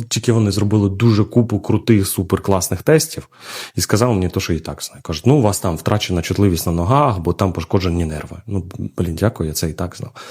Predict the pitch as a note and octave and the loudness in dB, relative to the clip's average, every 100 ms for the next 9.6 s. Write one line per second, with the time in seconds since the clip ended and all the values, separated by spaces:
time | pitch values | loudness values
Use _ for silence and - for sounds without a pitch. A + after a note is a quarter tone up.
0 | - - - - B2 C#3 B2+ A#2 A2+ C3 | -16 -16 -6 -2 2 2 2 0 2 2
1 | A#2 B2 G#2 F#2+ G2+ G#2+ G#2+ F#2+ F#2+ G#2 | 4 2 2 -2 0 0 0 -4 0 2
2 | B2+ C#3+ F#2 G2 F#2+ G2+ B2+ F#2+ D#2+ E2 | 2 2 0 2 2 2 0 0 -2 -4
3 | - - - G2+ B2 A#2+ E2 D#2 D2+ D#2 | -4 -6 -2 2 4 4 2 -6 -10 -12
4 | D2+ - - - - F2+ G#2 - E2+ E2+ | -14 -16 -16 -16 -12 -4 -2 0 0 4
5 | C3 C3+ A2 F2+ E2 C#2+ D2+ D2 - D#2+ | 4 4 2 -2 -4 -6 -12 -12 -10 -10
6 | D2 C2+ - _ - F2 F2+ G#2 G2+ F#2+ | -10 -12 -20 _ -14 -2 2 2 2 0
7 | - G#2 F2 E2 F2+ F2+ E2+ D#2 F2 E2 | 0 0 0 -2 -2 -4 -8 -6 -4 -4
8 | - E2+ E2+ E2 - G2+ - - - D#2+ | -4 -2 0 0 -2 -4 -4 -6 -6 -4
9 | E2 F2+ G#2 C#3 G#2 | -2 0 0 0 -2